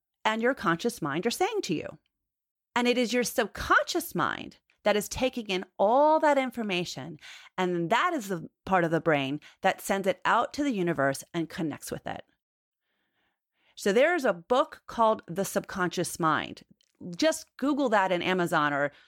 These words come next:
you can't Google something in Amazon, but look it up, Google it, look it up in Amazon about the power of the subconscious mind and the level of, uh, the, the vibrational waves that come from our subconscious mind. So think of that as the most dominating part of our brain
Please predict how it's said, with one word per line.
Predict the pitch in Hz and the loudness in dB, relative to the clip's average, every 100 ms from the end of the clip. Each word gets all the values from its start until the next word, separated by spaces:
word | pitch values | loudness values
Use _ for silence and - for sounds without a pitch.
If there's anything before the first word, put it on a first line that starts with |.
| _ | _
you | 185 | -12
can't | 175 180 | -8 -4
Google | 175 147 | -4 -4
something | 147 147 143 | -6 -6 -6
in | 127 | -6
Amazon, | 120 - - | -8 -6 -4
but | 151 - - - _ | -4 -4 -8 -20 _
look | 214 269 | -2 0
it | 220 | 0
up, | - - | -2 0
Google | 247 262 226 | 0 4 4
it, | 175 - | 2 2
look | 220 | 2
it | 247 | 4
up | 214 | 2
in | 220 | 2
Amazon | 190 190 175 156 | 0 0 0 2
about | - - 180 175 | 0 2 2 2
the | 196 165 | 0 -6
power | - - 208 226 240 | -8 0 2 2 0
of | - 175 | -2 -4
the | |
subconscious | - 165 - 175 170 - | -6 -6 -2 -4 -4 -4
mind | 160 151 | -2 0
and | 156 | 0
the | 143 | 0
level | 151 196 262 285 208 | 0 2 4 4 2
of, | 156 - - - - _ | 0 -6 -20 -20 -20 _
uh, | - - - | -2 0 -2
the, | - - | -2 -2
the | 156 156 151 | 0 -2 2
vibrational | 175 175 240 - 254 190 | 2 4 2 2 -2 0
waves | 175 180 190 165 - | 4 4 4 0 0
that | 160 - | -4 -4
come | 190 175 165 | -4 -2 0
from | 160 156 | -2 -2
our | 160 160 160 | 0 0 -2
subconscious | - - - 165 151 - | -6 -8 -4 -4 -4 -8
mind. | 135 131 | -8 -6
So | 180 | -4
think | 302 320 | 0 0
of | 262 | 2
that | 240 208 | 2 2
as | 170 | 0
the | 180 | 0
most | 175 160 165 - | 0 0 -6 0
dominating | 196 196 214 208 185 175 | 2 4 2 0 0 -2
part | 160 - 151 139 | -4 -2 0 0
of | - | -2
our | 139 | -2
brain | 139 123 78 82 - | 0 -2 -4 -6 -12